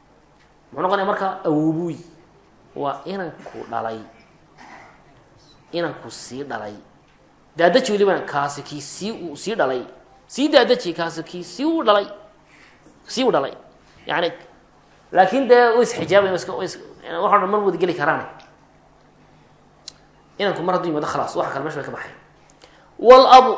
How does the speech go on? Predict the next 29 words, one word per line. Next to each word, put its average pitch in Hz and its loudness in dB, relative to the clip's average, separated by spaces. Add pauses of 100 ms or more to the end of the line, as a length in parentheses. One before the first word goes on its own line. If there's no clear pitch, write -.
(120)
iyo 208 2
aabbaha. 170 2 (1040)
Yaa 190 6
dhintay 180 0
marka 185 -2
maantana? 196 -4 (120)
Aabbaha 151 -2 (1000)
carruurtiisi, - -6
inankiisi 180 -8
ama 131 -12
inantiisi. 123 -12 (760)
Wa 220 8
abuuhu 233 6
iyo 214 2
aabbaha 208 6 (140)
aabbihii. 185 2 (140)
Muxuu 160 -4
noqonayaa 220 4
isaguna? 170 2 (100)
Waa 156 2
awowgii. 165 6 (760)
Marka, 160 -4
qof 214 0
baa 190 4
dhintay, 180 -4 (500)
wuxuu 151 -6
ka 151 -8
tegay 131 -10
awowgii. 143 -2